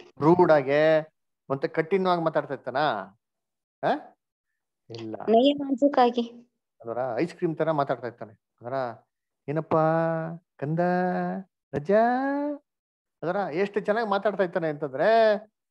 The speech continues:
Speaker 1: ಕೇಳಿದ ತಕ್ಷಣನೇ ಕಿವಿಗೆ ಏನಾಗಿರ್ಬೇಕು ಹಂಗೆ, "ಹಾ, ಇನ್ನ ಕೇಳ್ಬೇಕು" ಅಂತ ಏನಾಗಿರ್ತಾನೆ. ಇದೇ ಒಂದು ಐಡಿಯಾನ ಇಟ್ಕೊಂಡು ಯಾರನ್ನ ಹಿಡಿತಾನೆ?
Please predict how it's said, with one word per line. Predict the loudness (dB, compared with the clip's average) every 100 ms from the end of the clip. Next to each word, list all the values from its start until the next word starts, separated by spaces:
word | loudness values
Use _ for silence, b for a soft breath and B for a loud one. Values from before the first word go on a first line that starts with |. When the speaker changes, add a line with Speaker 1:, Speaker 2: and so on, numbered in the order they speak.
| _ _ _
Speaker 1:
ಕೇಳಿದ | -4 0 2 2 -2 -4
ತಕ್ಷಣನೇ | -6 -6 -2 0 0
ಕಿವಿಗೆ | 0 0 0 0
ಏನಾಗಿರ್ಬೇಕು | -2 -2 -4 -8 -8
ಹಂಗೆ, | -2 0 0
"ಹಾ, | -2 -8 -6 -2 -2 -4
ಇನ್ನ | -10 -10 -10
ಕೇಳ್ಬೇಕು" | -10 -10 -8 -8 -12 -12 -12 -12 -16 -20 _ _ _ _ _ _ _
ಅಂತ | -6 0
ಏನಾಗಿರ್ತಾನೆ. | 4 4 4 2 2 0 -4 -14 _
ಇದೇ | -14 -10 -6 -4 -2 0 0
ಒಂದು | 2 0 0 -2 -2 0
ಐಡಿಯಾನ | -4 -4 -4 -4 -8
ಇಟ್ಕೊಂಡು | -10 -12 -12 -12 -4 4 6 8 6 4 0 _ _ _ _ _ -2
ಯಾರನ್ನ | 2 2 2
ಹಿಡಿತಾನೆ? | 2 2 0 0 0 2 0